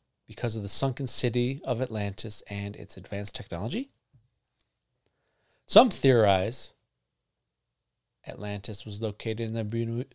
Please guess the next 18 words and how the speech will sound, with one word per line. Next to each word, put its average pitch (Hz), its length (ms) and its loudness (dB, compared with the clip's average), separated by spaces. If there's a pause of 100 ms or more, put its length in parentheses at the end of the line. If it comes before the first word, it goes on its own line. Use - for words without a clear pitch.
(160)
located 131 480 2
in 127 120 0
the 120 60 2
Bermuda 120 400 0
Triangle 107 460 -2
because 104 440 -4
of 104 140 -2
the 107 80 -4
discovery 156 580 0
of 107 200 -2
what 113 160 2
looks 127 460 2
like 127 220 4
man-made 123 680 2
walls 113 500 6
and 151 140 -2
streets 120 440 0
found 101 500 -2